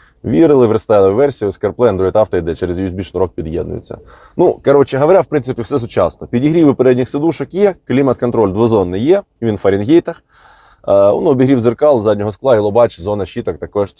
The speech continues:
там з підігрівом. Маємо електроручник, маємо автохолд або антиоткат, допомога при підйомах, тобто нам не треба ногу тримати на педалі гальмів. І X-Mode — це функція, яка нам допомагає на ускладнених умовах, спусках, підйомах, на поганій дорозі вибратись правильно. Вона,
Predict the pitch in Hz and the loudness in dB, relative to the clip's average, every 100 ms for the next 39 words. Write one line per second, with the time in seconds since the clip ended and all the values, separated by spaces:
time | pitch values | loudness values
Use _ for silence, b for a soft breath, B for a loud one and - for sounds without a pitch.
0 | - _ 92 85 - - 85 85 78 80 | -20 _ -4 -4 -8 -6 -2 -2 -4 -8
1 | - _ _ _ _ _ _ - 117 156 | -20 _ _ _ _ _ _ -2 2 2
2 | 143 131 127 - 139 135 185 196 _ _ | 2 2 2 0 -2 -2 -2 -2 _ _
3 | _ b b b 131 139 117 113 110 107 | _ b b b 0 2 2 2 2 2
4 | 104 101 101 98 110 120 113 - - 196 | 0 0 0 -2 0 0 0 -2 -4 -2
5 | 165 110 104 107 123 131 - 165 120 117 | 0 0 -2 -2 0 -2 0 0 0 -6
6 | 123 110 101 98 104 107 98 92 92 104 | -4 -4 -4 -6 -2 -2 0 -4 -6 -4
7 | 101 101 95 95 95 95 87 90 90 87 | -2 0 0 0 0 -2 -2 -2 -2 -2
8 | 85 85 87 87 85 85 87 87 87 85 | -4 -6 -4 0 0 2 2 2 0 0
9 | 92 87 85 - B B B B _ - | -2 -4 -8 -10 B B B B _ 0
10 | 180 139 147 160 160 - 117 127 117 104 | 2 0 0 2 0 -2 -6 -6 -4 -4
11 | 98 92 92 - 98 95 104 110 95 92 | -2 -4 -4 -4 -2 -2 0 0 0 -2
12 | - 104 95 90 92 113 147 151 120 - | -2 0 0 -2 -4 -2 2 2 2 -2
13 | - - - 147 131 113 98 95 110 135 | -18 -18 -6 -4 -4 -6 -6 -6 -2 0
14 | 104 90 90 95 92 90 92 127 123 104 | 0 -2 -4 -2 -2 -2 0 2 2 0
15 | 95 87 110 131 107 - - 98 110 107 | -4 -4 -6 -2 -2 -2 -4 0 2 2
16 | 90 87 87 95 | 0 -4 -4 -2